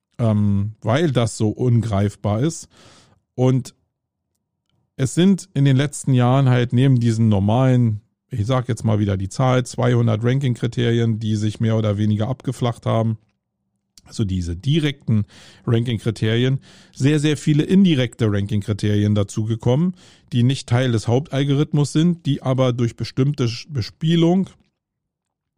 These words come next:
auf den Hauptalgorithmus einzahlen. Und ich glaube, die sind sehr viel mächtiger geworden. Ein schönes Beispiel dafür ist Social Media. Wenn du fragst, ob Social Media ein Ren-, ein Ranking-Faktor für, ähm, seo ist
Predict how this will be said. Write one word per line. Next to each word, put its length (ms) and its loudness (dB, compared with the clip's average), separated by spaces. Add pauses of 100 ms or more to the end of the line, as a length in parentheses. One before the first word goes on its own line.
(220)
auf 180 0
den 180 0
Hauptalgorithmus 760 -2
einzahlen. 560 -4 (460)
Und 80 0
ich 80 -2
glaube, 260 2
die 320 -2
sind 280 2
sehr 180 0
viel 180 -2
mächtiger 460 -2
geworden. 500 -8 (260)
Ein 80 -12
schönes 300 0
Beispiel 380 0
dafür 420 0
ist 140 -2
Social 320 0
Media. 440 -2 (500)
Wenn 200 2
du 120 2
fragst, 520 -2
ob 140 -4
Social 320 0
Media 340 2
ein 80 2
Ren-, 260 0
ein 140 0
Ranking-Faktor 960 0
für, 580 0 (540)
ähm, 380 2
seo 380 2
ist 280 -4